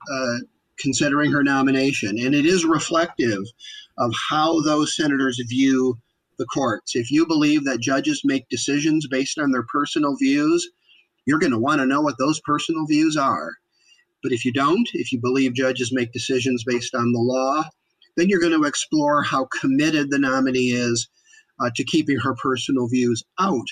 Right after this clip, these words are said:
of her, uh, decision making. So I encourage people to listen, uh, for those exchanges and those questions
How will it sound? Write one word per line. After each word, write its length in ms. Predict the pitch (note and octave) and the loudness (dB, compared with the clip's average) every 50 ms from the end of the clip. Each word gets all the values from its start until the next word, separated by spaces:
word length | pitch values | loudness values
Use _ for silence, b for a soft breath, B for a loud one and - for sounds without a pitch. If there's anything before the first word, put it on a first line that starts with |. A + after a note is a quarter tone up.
| - - - | -12 -8 -8
of 140 | B2 A#2+ A2 | -6 -6 -4
her, 120 | A#2+ A#2+ A2+ G2 G2+ G#2+ - _ A#2 A2+ | -2 -2 -2 -2 -4 -6 -8 _ -6 -6
uh, 80 | A2 A2+ A2+ A2+ - _ - | -4 -6 -6 -10 -16 _ -6
decision 420 | A#2+ A2+ - - C#3+ B2 C3 B2 | -6 -2 0 0 0 2 2 2
making. 320 | A#2+ A#2 G#2+ G2+ - A#2+ A2+ | 2 2 0 -2 -2 -2 -2
So 180 | - F3 D#3+ | 0 2 2
I 120 | D#3 D#3 D#3+ | 4 4 2
encourage 400 | D#3+ D#3+ - F#3+ G3 F#3+ - - | 2 2 2 2 0 0 0 0
people 260 | E3+ E3+ E3 D#3+ C#3 | 0 0 0 -2 -4
to 140 | - - B2+ | -4 -4 -2
listen, 640 | A#2 A#2+ D3+ F3 - - - C#3 B2 A#2 A2+ A#2+ B2 A#2+ _ _ B B B B B B B B B B B | -2 0 0 0 0 0 -2 -2 0 0 0 0 -2 -4 _ _ B B B B B B B B B B B
uh, 100 | C#3+ C3 - - - | -4 -4 -4 -4 -2
for 320 | - D#3 D3+ D3 D3+ D#3 C3 - _ | 0 2 2 2 2 0 0 -4 _
those 300 | - C3+ D3 D3 D#3 D3+ | -4 0 2 2 2 2
exchanges 680 | D#3 D3 - - - E3 D#3+ E3 E3 F3 G3 A3+ A3 G3 | 2 0 -2 -2 0 2 2 4 4 2 2 0 0 0
and 80 | D#3+ B2+ | 2 2
those 160 | A#2 A#2 - | 0 0 -2
questions 640 | - - D#3 D#3 D3+ - - D#3+ D3+ D3 C#3+ D3 - | -4 -2 -2 -2 -2 -2 -2 0 0 0 0 0 -2